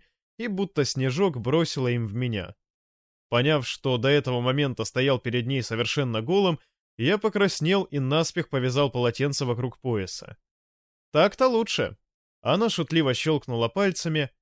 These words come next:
и ее золотисто-желтая аура резко расширилась, заполнив и осветив собой всю спальню, моя искорка вернулась. Моя путеводная звездочка, как же я по тебе скучал.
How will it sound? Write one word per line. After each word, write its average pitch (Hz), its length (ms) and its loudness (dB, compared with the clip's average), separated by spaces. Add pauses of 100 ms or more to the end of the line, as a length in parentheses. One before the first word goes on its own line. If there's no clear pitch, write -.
(100)
и 123 100 -2
ее 202 200 2
золотисто-желтая 165 1200 0
аура 175 480 2
резко 160 420 0
расширилась, 143 800 -2 (260)
заполнив 156 720 -2
и 196 100 -2
осветив 139 560 -2
собой 120 340 -2
всю - 240 -6
спальню, 107 640 -4 (640)
моя 143 300 2
искорка 131 640 -4
вернулась. 139 720 -4 (480)
Моя 156 260 4
путеводная 180 640 0
звездочка, 151 720 -2 (120)
как 175 320 0
же 143 160 0
я 147 120 2
по 139 140 -4
тебе 143 280 -2
скучал. 127 720 -2